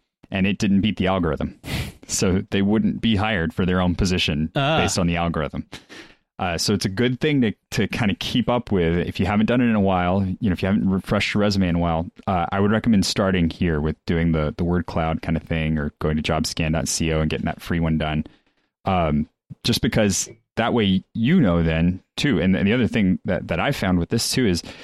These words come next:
Speaker 1: it's taken some of the stuff that I'm doing at the job that I'm at, because I'm the, the tech teacher at the school that I'm at, uh,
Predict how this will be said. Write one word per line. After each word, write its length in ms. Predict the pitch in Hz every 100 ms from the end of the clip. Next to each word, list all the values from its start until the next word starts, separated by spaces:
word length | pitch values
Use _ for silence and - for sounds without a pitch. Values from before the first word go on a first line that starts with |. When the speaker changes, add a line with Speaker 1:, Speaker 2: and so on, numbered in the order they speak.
| - 107
Speaker 1:
it's 220 | 98 -
taken 500 | - 117 117 95 87
some 300 | - 127 139
of 80 | 113
the 80 |
stuff 380 | 104 - 110 -
that 120 | 92
I'm 220 | 92 107 87
doing 340 | 104 104 95
at 80 | 82
the 80 | -
job 300 | 95 85 82
that 100 | 82
I'm 140 | 87
at, 240 | 101 76 -
because 220 | - 90
I'm 120 | 87
the, 100 | 80 -
the 200 | 92 92
tech 260 | - 104 -
teacher 280 | - 92 85
at 80 | 82
the 60 |
school 280 | - 107 110
that 100 | 76
I'm 140 | 73 73
at, 160 | 76 - _ _ _ _ -
uh, 280 | 196 180